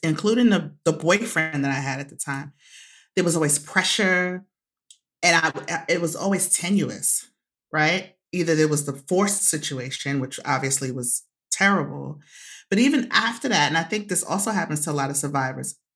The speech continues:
is what you're talking about. You have, you have a, some, you experience some kind of sexual assault in college and high school and,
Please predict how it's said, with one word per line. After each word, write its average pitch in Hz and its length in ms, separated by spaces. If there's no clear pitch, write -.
is 151 120
what 156 160
you're 156 100
talking 190 280
about. 139 300
You 143 100
have, 160 680
you 170 140
have 156 240
a, 139 180
some, - 260
you 156 80
experience 190 460
some 170 100
kind 160 200
of 139 60
sexual 135 360
assault - 380
in 151 140
college 170 500
and 139 100
high 185 200
school 139 560
and, 131 240